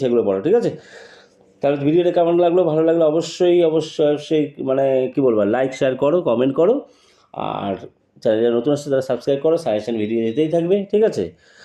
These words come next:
আর বিভিন্ন ম্যাথের ট্রিক্স ভিডিও যাবে, সেগুলো অবশ্যই দেখো, কারণ আমি, আহ, ম্যাথে already এক-, একটা ভিডিও দিয়েছি,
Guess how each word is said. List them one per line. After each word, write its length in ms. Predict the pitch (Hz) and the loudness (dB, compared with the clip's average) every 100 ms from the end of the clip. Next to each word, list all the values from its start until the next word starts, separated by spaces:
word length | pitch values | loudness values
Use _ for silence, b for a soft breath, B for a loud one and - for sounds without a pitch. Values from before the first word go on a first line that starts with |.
| B B | B B
আর 360 | 95 101 95 | -2 0 0
বিভিন্ন 420 | 95 113 127 131 127 | 0 0 2 2 2
ম্যাথের 460 | 110 107 113 185 185 | 2 0 2 -2 -2
ট্রিক্স 260 | - 147 143 | -2 0 2
ভিডিও 240 | 143 139 143 | 0 2 2
যাবে, 200 | 139 160 | 4 2
সেগুলো 300 | 165 113 120 117 | -2 -2 0 2
অবশ্যই 300 | 123 143 151 | 0 -2 0
দেখো, 240 | 143 143 160 | 0 0 -2
কারণ 260 | 156 110 | -2 -2
আমি, 200 | 113 120 123 | 0 0 -2
আহ, 840 | 123 - - - _ 113 110 107 107 110 107 | -6 -18 -20 -20 _ -2 0 0 0 -2 -2
ম্যাথে 240 | 117 117 135 123 117 | -2 0 0 2 2
already 280 | 120 127 135 | 2 2 0
এক-, 160 | 127 - | 0 -4
একটা 200 | 120 - | -4 -2
ভিডিও 200 | 135 147 131 | 0 0 0
দিয়েছি, 220 | 131 170 | -2 -4